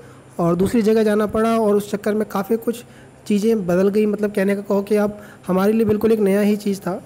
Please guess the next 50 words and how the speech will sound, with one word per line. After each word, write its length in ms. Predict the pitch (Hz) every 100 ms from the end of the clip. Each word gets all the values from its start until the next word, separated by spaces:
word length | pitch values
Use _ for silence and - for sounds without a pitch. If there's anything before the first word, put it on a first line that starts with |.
| -
तो 60 | 185
हॉस्पिटल 420 | 180 - 208 226
में 140 | 226
करीब 200 | 220 220 214 - - - -
दस 160 | 180 185
पन्द्रह 300 | 220 208 214
दिन 200 | 208 214
हम 160 | 214 240 -
वहीं 240 | 180 190
पर 120 | 208 220
गुजारना 400 | 202 196 190 196
पड़ा 260 | 196 190
हमें। 240 | 165 160 - - - - - - - - - - - - - - - -
और 100 | 220
ये 120 | 247
सब 140 | 277 262
चीज़ें 240 | 262 269
बिल्कुल 240 | 233 - 320
अचानक 340 | 185 196 220 226
से 140 | 233
हुआ। 220 | 208 180
कुछ 240 | 202 240 - - - -
ऐसा 180 | 175 214
होता 240 | 196 196 262
ना 100 | 294
कि 80 |
प्लान 320 | 277 214 208 202
रहता 240 | 208 208
है 60 | 202
आपका, 160 | 208
चलो 220 | 196 202 196
चीज़ें 260 | 202 196
हैं, 140 | 175 185
रहती 300 | 180 180 185
हैं, 100 | 190 - - -
लेकिन 140 | 196 233
जब 120 | 240
चीज़ें 180 | 247 247
अचानक 300 | 196 196 208
से 100 | 233
हो 20 |
जाती 220 | 226 233
हैं 40 |
तो 80 | 226
कुछ 140 | 226 220
समझ 280 | 208 202
में 140 | 196 202
नहीं 120 | 165
आता 200 | 160 185
बस। 200 | 180 185